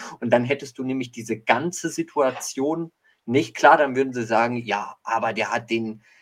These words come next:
der hat den Kontakt nicht gesehen“, wobei, ähm, viele eigentlich eher sagen, „Na ja, das, der Kontakt war da, war eigentlich für, für Tor nicht geben zu wenig“, und das von beiden Seiten, auch aus Tölzer Seiten.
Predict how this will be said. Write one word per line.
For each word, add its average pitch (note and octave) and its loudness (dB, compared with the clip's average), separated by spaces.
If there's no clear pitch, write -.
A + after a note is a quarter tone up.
der A#2 6
hat B2 6
den A#2+ 0
Kontakt B2 0
nicht A#2+ -8
gesehen“, A2+ -2
wobei, A#2+ 4
ähm, A2+ -4
viele D3+ -2
eigentlich C3+ -6
eher C3 4
sagen, B2+ 4
„Na A2 2
ja, A#2+ 6
das, - -6
der A2+ -6
Kontakt B2 -6
war G#2+ 8
da, A2 6
war G#2+ 6
eigentlich A2+ -4
für, G#2+ -2
für A#2 0
Tor C3 8
nicht B2 -6
geben A#2+ -4
zu A2 -12
wenig“, A#2+ -2
und G#2 -6
das G#2 -6
von G#2+ -8
beiden G#2+ 0
Seiten, G2+ -4
auch G#2+ -4
aus G#2 -4
Tölzer A2+ -6
Seiten. G#2+ -6